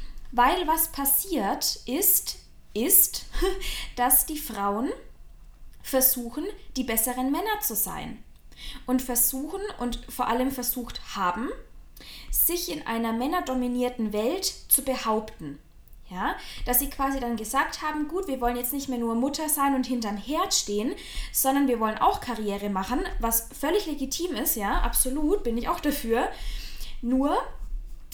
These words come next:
sie haben es dann nicht auf die weibliche Art und Weise gemacht, sondern,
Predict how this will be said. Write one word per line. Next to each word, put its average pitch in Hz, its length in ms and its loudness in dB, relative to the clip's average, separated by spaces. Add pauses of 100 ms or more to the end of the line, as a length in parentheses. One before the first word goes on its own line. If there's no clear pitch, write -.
sie 269 220 2
haben 254 140 4
es 262 120 0
dann 254 140 2
nicht 262 220 0
auf 220 140 -4
die 220 120 -4
weibliche 277 520 2
Art 190 180 2
und 190 120 -4
Weise 185 300 -2
gemacht, 190 560 -4 (440)
sondern, 233 600 2